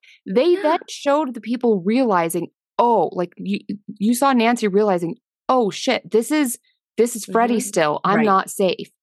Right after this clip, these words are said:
Speaker 1: And
Speaker 3: Right.
Speaker 1: they
Speaker 2: Yeah.
Speaker 1: made that very obvious before the whole mom through the
Speaker 3: Yep.
Speaker 2: Yeah.
Speaker 1: front door
Speaker 3: Agreed.
Speaker 1: window.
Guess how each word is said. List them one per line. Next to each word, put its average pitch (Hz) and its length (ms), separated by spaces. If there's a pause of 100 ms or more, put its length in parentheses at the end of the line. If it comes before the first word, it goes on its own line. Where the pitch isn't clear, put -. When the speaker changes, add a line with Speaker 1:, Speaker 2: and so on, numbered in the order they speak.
(320)
Speaker 1:
And 220 100
Speaker 3:
Right. 220 80
Speaker 1:
they 262 80
Speaker 2:
Yeah. 277 80
Speaker 1:
made 320 180
that 359 240
very 220 380
obvious 226 720 (500)
before 202 440
the 185 100
whole 175 200
mom 165 320
through 165 180
the 156 260
Speaker 3:
Yep. 180 260 (560)
Speaker 2:
Yeah. 214 200
Speaker 1:
front 185 160
door 156 120
Speaker 3:
Agreed. 185 200
Speaker 1:
window. - 140